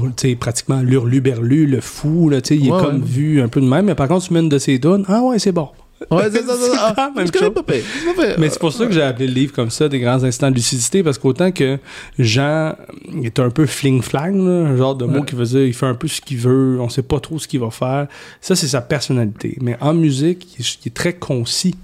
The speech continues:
Speaker 1: dans ce qu'il fait. Dans ses chansons, ça reste de la pop, couplet, refrain. Moi, je trouve que c'est ça, ces instants de lucidité. C'est là qu'il réussit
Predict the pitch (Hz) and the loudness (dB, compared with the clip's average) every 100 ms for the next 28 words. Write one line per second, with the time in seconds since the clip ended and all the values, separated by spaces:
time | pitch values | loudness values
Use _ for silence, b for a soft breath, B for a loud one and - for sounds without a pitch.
0 | - - 113 - - 127 123 117 139 139 | -14 -10 -10 -12 -4 -4 -2 -4 -2 0
1 | 127 196 123 120 131 123 - 160 185 - | 0 -2 -2 -2 -2 -2 -2 -2 -2 -6
2 | - - 139 139 143 143 113 - 147 170 | -14 -10 -6 -2 0 0 -4 -2 0 2
3 | 180 B B B B B _ - 143 - | 0 B B B B B _ -2 0 0
4 | 151 135 - 123 170 160 123 120 117 135 | -2 -2 -2 -2 0 0 -2 -2 0 0
5 | 120 113 127 117 - 165 127 127 143 127 | 0 -2 -4 -2 -2 0 0 -2 0 0
6 | 120 110 - 151 156 | 0 0 -2 -2 -2